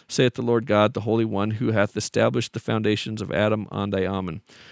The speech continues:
who hath appointed Michael your prince, and established his feet, and sent him on high, and given unto him the keys of salvation, under the counsel and direction of the Holy One,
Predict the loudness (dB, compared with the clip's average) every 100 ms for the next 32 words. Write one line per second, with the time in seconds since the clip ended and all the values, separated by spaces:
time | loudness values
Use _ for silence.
0 | -10 -2 2 2 0 -4 -2 0 0 0
1 | 2 2 2 0 0 0 -2 -2 -6 -4
2 | -4 -2 -2 2 2 2 0 -2 -2 -2
3 | -2 -2 -4 -2 -2 -2 -2 -2 0 -2
4 | -2 0 0 2 0 -2 -4 -4 -2 -2
5 | 0 -2 -2 -2 0 2 2 2 -2 -2
6 | 0 0 2 2 4 2 0 -6 -8 _
7 | -20 -20 _ 0 2 0 0 0 0 -2
8 | 2 2 0 -2 -4 -2 0 0 0 0
9 | -2